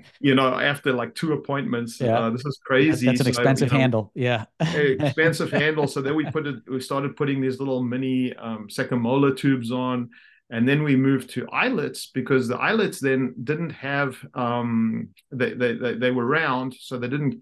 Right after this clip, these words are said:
Speaker 1: catch any torque,
Speaker 2: Oh, yep. Mm-hmm.
Speaker 1: um, from the, the rectangular wires, which was great 'cause we were thinking that maybe we were prematurely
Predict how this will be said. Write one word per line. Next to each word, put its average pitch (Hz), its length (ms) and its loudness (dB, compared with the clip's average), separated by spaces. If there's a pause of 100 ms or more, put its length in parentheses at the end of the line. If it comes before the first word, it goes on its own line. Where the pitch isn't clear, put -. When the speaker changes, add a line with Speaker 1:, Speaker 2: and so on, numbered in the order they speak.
(100)
Speaker 1:
catch 139 260 -4
any 127 240 0
torque, 127 480 -6
Speaker 2:
Oh, 90 200 -8
yep. 101 260 -8
Mm-hmm. 104 80 -6
Speaker 1:
um, 117 360 -2
from 117 340 2
the, 110 260 -4
the 117 180 -4
rectangular 117 540 -2
wires, 120 560 -4
which 120 180 -8
was 113 140 -6
great 156 260 0
'cause 131 120 2
we 117 80 -2
were 120 160 -2
thinking 139 340 -2
that 117 180 -2
maybe 143 280 0
we 131 120 4
were 117 140 0
prematurely 127 840 -4